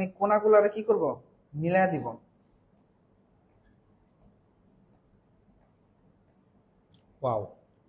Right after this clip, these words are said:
Speaker 1: মোটামুটি একটা রাউন্ড শেপে আসছে। এখন আমরা এটা কি করব? সুন্দর করে রাউন্ড একটা শেপ দিব।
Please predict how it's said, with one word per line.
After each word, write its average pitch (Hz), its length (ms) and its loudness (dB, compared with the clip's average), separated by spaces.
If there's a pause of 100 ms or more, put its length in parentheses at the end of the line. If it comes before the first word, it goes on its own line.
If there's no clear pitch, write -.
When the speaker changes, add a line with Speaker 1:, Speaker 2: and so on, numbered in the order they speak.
(920)
Speaker 1:
মোটামুটি 220 380 6
একটা 214 180 0 (120)
রাউন্ড 202 280 2
শেপে 202 300 0
আসছে। 147 240 -12 (260)
এখন 185 200 -2
আমরা 208 140 -2
এটা 208 140 -2 (140)
কি - 100 -20
করব? 185 140 -2 (220)
সুন্দর 202 380 2 (120)
করে 208 200 4 (680)
রাউন্ড 190 320 6
একটা 196 220 -6
শেপ 165 220 -2
দিব। 127 140 -10